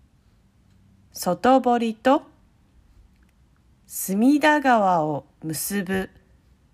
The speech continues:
水路を作りました。これが日本橋側で、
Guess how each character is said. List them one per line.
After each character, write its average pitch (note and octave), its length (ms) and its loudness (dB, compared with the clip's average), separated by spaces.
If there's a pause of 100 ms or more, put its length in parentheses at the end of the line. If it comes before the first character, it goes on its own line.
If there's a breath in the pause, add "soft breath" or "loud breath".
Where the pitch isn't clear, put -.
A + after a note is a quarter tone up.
(220)
水 E4 420 0
路 A3 80 -2
を A3 300 0 (160)
作 - 300 -8
り E3+ 120 -6
ま D#3 200 -6
し - 120 -10
た。 D3 220 -4 (3500)
こ F3+ 200 -4
れ C4+ 260 2
が C4+ 340 0 (300)
日 G3 160 -6
本 C4+ 400 0
橋 B3+ 360 -2
側 G#3 340 0
で、 A#3+ 300 -2